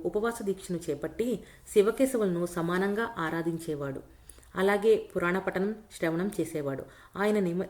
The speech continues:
నిష్టలను గురించి తెలిసిన వారు ఆయనను ఎంతో గౌరవించేవారు.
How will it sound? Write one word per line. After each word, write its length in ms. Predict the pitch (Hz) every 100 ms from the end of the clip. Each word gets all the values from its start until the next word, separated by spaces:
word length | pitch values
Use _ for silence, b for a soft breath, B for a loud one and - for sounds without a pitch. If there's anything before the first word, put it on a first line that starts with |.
| - - _ 190
నిష్టలను 400 | 185 - 175 165
గురించి 400 | 156 156 - 233
తెలిసిన 420 | 233 170 170 202
వారు 440 | 165 151 151 160 B B B
ఆయనను 320 | - 202 196 185
ఎంతో 360 | 160 165 208
గౌరవించేవారు. 800 | 185 160 160 175 170 156 139 135